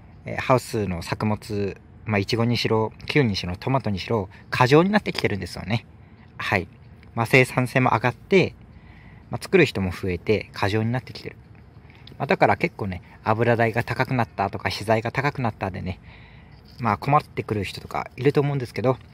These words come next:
まあ、その中でもイチゴは油代結構使わないタイプの <laughs> 野菜だと思うので、はい。まあ、これから何作ろうかなとかね、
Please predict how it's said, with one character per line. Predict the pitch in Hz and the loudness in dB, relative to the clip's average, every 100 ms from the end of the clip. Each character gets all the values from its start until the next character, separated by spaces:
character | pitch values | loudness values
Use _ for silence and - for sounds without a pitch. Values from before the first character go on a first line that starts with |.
| - - - | -20 -20 -2
ま | 135 | 0
あ、 | |
そ | 139 156 | 2 0
の | 196 | 2
中 | 214 165 | 4 4
で | 117 | 2
も | 92 - - | 0 -6 -10
イ | 123 | 0
チ | 135 | 2
ゴ | 110 | 4
は | 110 104 - - - - - - - - - - | 2 0 -4 -20 -20 -20 -20 -20 -20 -20 -20 -10
油 | - 127 131 117 | 0 4 4 4
代 | 113 110 - - - | 2 2 -6 -20 -12
結 | 175 | -8
構 | - | -6
使 | - - 139 | -6 4 6
わ | 151 | 6
な | 151 | 2
い | |
タ | 147 139 | 2 2
イ | 131 | 0
プ | - | -4
の | 95 - - - - | -8 -8 -18 -20 -20
<laughs> | - - - - | -20 -20 -20 -8
野 | 113 | -4
菜 | - 101 | 0 0
だ | 104 | -2
と | 101 | -4
思 | 90 90 | -6 -8
う | |
の | 80 80 | -10 0
で、 | 117 - - - - - - - | 0 0 -6 -20 -20 -20 -20 -10
は | - 101 | -4 -2
い。 | 92 - - - - - - - - - - - - - - - - - - - - - - - - - - - - - | -4 -10 -20 -20 -20 -20 -20 -20 -20 -20 -20 -20 -20 -20 -20 -20 -20 -20 -20 -20 -20 -20 -20 -20 -20 -20 -20 -20 -12 -8
ま | |
あ、 | 110 | -2
こ | |
れ | 113 | 0
か | 110 | 2
ら | 107 | 2
何 | 113 147 | 2 0
作 | - - | 0 -2
ろ | 107 | -2
う | |
か | - | 0
な | 101 117 117 | 0 0 -2
と | - | -4
か | 90 | -6
ね、 | 90 | -6